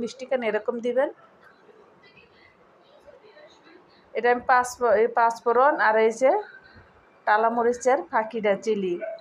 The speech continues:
এই যে পাঁচ ফোড়নটা কিন্তু আমি আধা ভাঙা করে আনিছি, বেশি মিক্স করি নাই, একটু আধা ভাঙা বানায় নিছি। আপনারাও এরকম বা ব্লেন্ডার করে নিতে পারেন, আবার শিলপাটায়ও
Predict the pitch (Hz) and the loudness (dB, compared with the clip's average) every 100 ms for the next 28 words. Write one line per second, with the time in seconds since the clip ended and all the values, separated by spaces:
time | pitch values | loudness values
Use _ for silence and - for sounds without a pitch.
0 | - - - - 202 240 262 349 - _ | -20 -20 -16 -10 -2 2 2 0 -8 _
1 | _ _ _ - 254 254 254 254 254 262 | _ _ _ 0 0 0 -2 0 0 0
2 | 311 285 302 285 214 196 202 233 226 220 | -2 -2 0 0 2 2 2 2 2 2
3 | 226 254 240 233 240 - 269 494 508 - | 0 2 2 0 -2 -4 0 0 -2 -6
4 | - 605 587 554 - 233 294 262 247 - | -4 -4 -4 -8 -2 -2 0 -2 -2 -2
5 | 254 226 226 233 247 427 539 - - - | 0 2 2 0 0 0 -2 -10 -20 -20
6 | - _ _ - - - 233 214 226 226 | -20 _ _ -20 -12 0 2 4 2 0
7 | 220 220 220 220 226 247 247 453 - - | 0 2 2 0 -2 -4 -2 -2 -2 -8
8 | - - - _ _ - 220 247 247 247 | -20 -20 -20 _ _ -4 -4 -2 0 4
9 | 254 240 220 262 311 - - - - - | 4 4 2 2 0 -4 -16 -20 -20 -20
10 | - - - - - - - - - - | -20 -18 -18 -20 -20 -20 -20 -20 -20 -20
11 | - - - 233 233 240 247 240 254 269 | -20 -16 0 2 4 2 2 0 0 2
12 | 269 269 277 277 285 311 247 247 254 226 | 2 0 -2 0 0 0 0 -2 -6 -6
13 | 220 233 240 247 | -4 -2 2 2